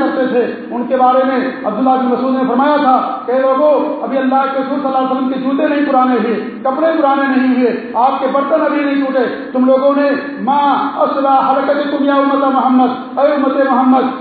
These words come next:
اتنی جلدی تم ہلاک و برباد ہو گئے، اللہ کے رسول کی سنت کو تم نے چھوڑ دیا، بدعت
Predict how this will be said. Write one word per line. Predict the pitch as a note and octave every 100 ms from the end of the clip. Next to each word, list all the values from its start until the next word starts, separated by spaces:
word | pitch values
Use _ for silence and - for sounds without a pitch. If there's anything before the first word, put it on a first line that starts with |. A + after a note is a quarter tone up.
| -
اتنی | C4+ D4+ C#4+
جلدی | C4+ D#4+ D4+
تم | D4+
ہلاک | C4 C#4+ C#4+
و |
برباد | C#4 C4+ C4+
ہو | B3 B3
گئے، | A3+ - - -
اللہ | A#3 C4
کے | C4 B3+
رسول | C4 C4
کی | B3+
سنت | C4+ C4+
کو | C4+
تم | C4 B3+
نے | B3
چھوڑ | D4 D#4 D#4
دیا، | D4 B3 - - - A3
بدعت | D4